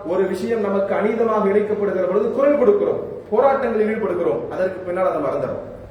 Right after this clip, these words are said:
அதற்கு பின்னால் அதை பத்தி பேசுறது கிடையாது. இதை நன்றாக புரிந்து வைத்திருக்கிற அரசாங்கம் திரும்ப திரும்ப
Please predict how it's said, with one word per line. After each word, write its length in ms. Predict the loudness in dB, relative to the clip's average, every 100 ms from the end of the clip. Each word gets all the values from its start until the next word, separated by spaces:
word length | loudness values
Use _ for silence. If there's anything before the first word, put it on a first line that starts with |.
| -18 -20 -20 -14
அதற்கு 320 | -4 -2 0 0
பின்னால் 260 | 0 0
அதை 80 | 0
பத்தி 200 | -2 -4 -2
பேசுறது 340 | -2 -2 -4
கிடையாது. 400 | -4 -2 -2 -4 -6 -8
இதை 140 | -6
நன்றாக 540 | -4 -2 0 0 0 -2
புரிந்து 360 | 0 0 2
வைத்திருக்கிற 460 | 0 0 -2 -2 -2
அரசாங்கம் 680 | -2 -2 -4 -4 -6 -8 -12 -16 -6
திரும்ப 340 | -4 2 2
திரும்ப 380 | 2 -2 -2